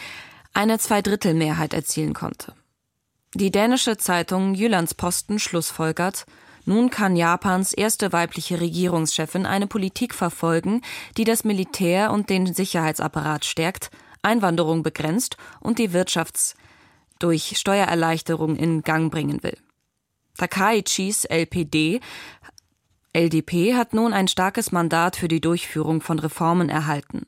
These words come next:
aber ihr Spielraum ist begrenzt. Nicht nur zuletzt, weil die Staatsverschuldung bereits bei über zweihundert Prozent liegt. Hinzu kommt die strategische Rivalität mit China, die Japan in eine teure Aufrüstungsspirale zwingen könnte.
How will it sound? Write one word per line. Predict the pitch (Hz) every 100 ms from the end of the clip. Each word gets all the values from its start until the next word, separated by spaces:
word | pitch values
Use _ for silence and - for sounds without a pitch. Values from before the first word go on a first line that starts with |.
| -
aber | - 170
ihr | 165
Spielraum | - 170 202 208 214
ist | 190 -
begrenzt. | 175 165 165 139 - - - - - - -
Nicht | 190 -
nur | 214
zuletzt, | - 202 220 - -
weil | 190 185
die | 180
Staatsverschuldung | - 202 - - 190 - 165 160 156
bereits | 156 151 160 160 -
bei | - 160 156
über | 156 156
zweihundert | - 175 185 180 165
Prozent | - 165 - 180 175
liegt. | - - - - - _
Hinzu | 165 - 220 277
kommt | - 208 214
die | 208
strategische | 202 180 196 196 185 175
Rivalität | 165 160 156 - 180 175
mit | 151
China, | - - 233 180 147 - - - -
die | 185
Japan | 156 147 202 196
in | 220 214
eine | 220 220
teure | - 202 202 180
Aufrüstungsspirale | 202 - 175 - 147 147 - 151 143 147
zwingen | 143 - 156 143
könnte. | 170 147 50